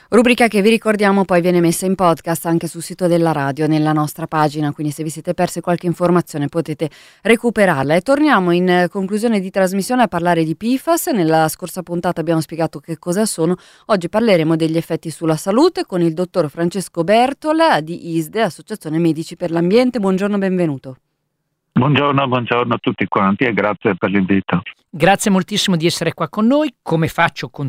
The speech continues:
Speaker 3: tutti i colleghi e solo con i colleghi, ci diamo del tu.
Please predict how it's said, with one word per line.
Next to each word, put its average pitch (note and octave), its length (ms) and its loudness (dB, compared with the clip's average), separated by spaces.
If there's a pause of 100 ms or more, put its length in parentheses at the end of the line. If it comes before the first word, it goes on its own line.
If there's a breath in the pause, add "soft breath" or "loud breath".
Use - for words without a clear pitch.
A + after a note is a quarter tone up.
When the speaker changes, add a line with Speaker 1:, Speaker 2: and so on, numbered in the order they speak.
(120)
Speaker 3:
tutti D3+ 540 -6
i - 80 -20
colleghi C#3+ 420 -2
e A2 40 -14
solo B2 260 -14
con - 140 -14
i A#2 80 -12
colleghi, F#3+ 480 -4
ci - 160 0
diamo B2+ 440 -2
del A#2 280 -8
tu. - 120 -20